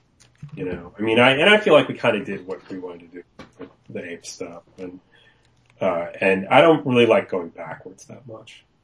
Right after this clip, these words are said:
You know, going backwards is always kinda wrong. It always, it, it, it, you know, and let's just ignore the, the relevance to Twin Peaks here.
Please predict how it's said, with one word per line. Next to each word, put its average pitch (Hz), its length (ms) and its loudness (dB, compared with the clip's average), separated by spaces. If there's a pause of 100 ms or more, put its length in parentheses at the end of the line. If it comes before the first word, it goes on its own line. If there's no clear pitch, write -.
(220)
You 104 80 -8
know, 98 220 -4
going 196 260 8
backwards 104 420 0
is 90 100 -12
always 87 300 -6
kinda 87 240 -18
wrong. 85 580 -12
It 127 100 4
always, 127 520 4
it, 127 60 2
it, 139 380 2
it, 139 420 4
you 147 120 6
know, 131 220 2 (360)
and 147 420 6 (640)
let's 147 300 4
just 139 200 -6
ignore 117 500 2
the, 95 240 -12 (180)
the 107 80 -10
relevance 95 460 -6
to 92 80 -20
Twin 90 240 -10
Peaks - 280 -14
here. - 180 -16